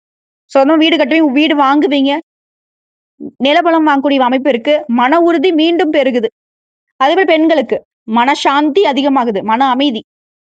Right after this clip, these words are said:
குடும்ப ஒற்றுமை மேம்படுது, உடல் ஆரோக்கியம் சீரா இருக்கு, குழந்தைகள் சார்ந்த விஷயங்கள்ல மகிழ்ச்சி வருது,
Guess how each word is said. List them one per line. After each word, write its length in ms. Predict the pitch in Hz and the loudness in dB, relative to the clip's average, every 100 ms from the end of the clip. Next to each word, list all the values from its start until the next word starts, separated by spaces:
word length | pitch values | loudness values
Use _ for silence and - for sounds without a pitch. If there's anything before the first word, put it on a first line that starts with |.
| _ | _
குடும்ப 280 | 302 311 311 | 0 2 2
ஒற்றுமை 360 | 277 277 330 302 | 0 0 0 2
மேம்படுது, 400 | 277 254 226 214 | 2 0 0 -2
உடல் 240 | 233 285 | 0 0
ஆரோக்கியம் 360 | 294 277 285 311 | 0 0 -2 -2
சீரா 320 | 294 302 294 | 0 0 0
இருக்கு, 260 | 240 226 - _ _ _ | 0 -2 -4 _ _ _
குழந்தைகள் 420 | 302 311 349 359 370 | -2 0 2 0 2
சார்ந்த 320 | 330 294 294 | 0 2 0
விஷயங்கள்ல 420 | 262 294 269 320 | 0 0 0 2
மகிழ்ச்சி 420 | 285 269 320 349 | 0 0 0 0
வருது, 280 | 294 254 202 | 0 0 -2